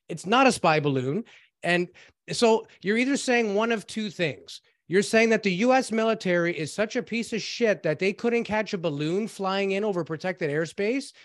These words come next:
but we're supposed to believe that they're gonna shoot down a ballistic missile if it ever comes from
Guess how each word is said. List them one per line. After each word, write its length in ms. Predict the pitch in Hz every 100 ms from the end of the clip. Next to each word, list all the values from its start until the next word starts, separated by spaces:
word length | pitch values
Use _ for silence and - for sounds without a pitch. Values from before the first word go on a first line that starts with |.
| -
but 80 | -
we're 140 | 151 185
supposed 380 | 180 185 180
to 60 | 190
believe 280 | 165 165 180
that 100 | 175
they're 100 | 170
gonna 160 | 165
shoot 320 | 139 - 180 175
down 220 | 175 175
a 40 |
ballistic 440 | 156 151 165 - 135
missile 520 | 147 151 170 175 180
if 120 | 143
it 80 | 147
ever 180 | 147 151
comes 300 | 165 156 -
from 320 | 143 139